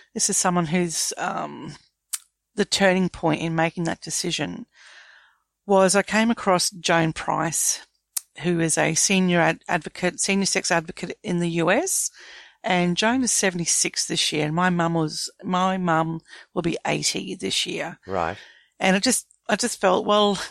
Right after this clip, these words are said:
Speaker 1: if Joan can be out there talking about sex, giving demonstrations around,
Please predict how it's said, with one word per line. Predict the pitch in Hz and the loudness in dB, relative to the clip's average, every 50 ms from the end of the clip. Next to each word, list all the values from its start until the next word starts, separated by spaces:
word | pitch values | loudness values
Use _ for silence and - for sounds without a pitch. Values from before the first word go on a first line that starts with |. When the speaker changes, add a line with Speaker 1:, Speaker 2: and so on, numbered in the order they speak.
| - _ - | -14 _ -4
Speaker 1:
if | 233 196 - | -4 -2 -2
Joan | - - 233 226 226 226 | 0 2 4 4 4 4
can | - - 202 | 2 0 -2
be | 190 190 180 | 0 2 2
out | 175 165 160 170 - | 2 2 0 0 -2
there | - 170 165 | -2 -2 -2
talking | 160 - - 220 - - 196 180 | -2 -2 -4 -4 -4 -2 -2 -2
about | 170 165 160 - - - | 0 0 0 -2 0 -2
sex, | - - - 170 - - - - | -2 0 0 0 -2 -2 -4 -2
giving | - 220 202 202 196 185 | 0 0 0 0 0 0
demonstrations | 196 180 175 170 160 - - - 175 170 170 - - - 165 165 - - | 0 0 0 0 0 -2 -2 0 0 0 0 0 -2 -2 -4 -4 -4 -4
around, | 156 156 156 156 160 151 - 151 151 - | -4 -2 -2 -2 -4 -4 -6 -8 -10 -12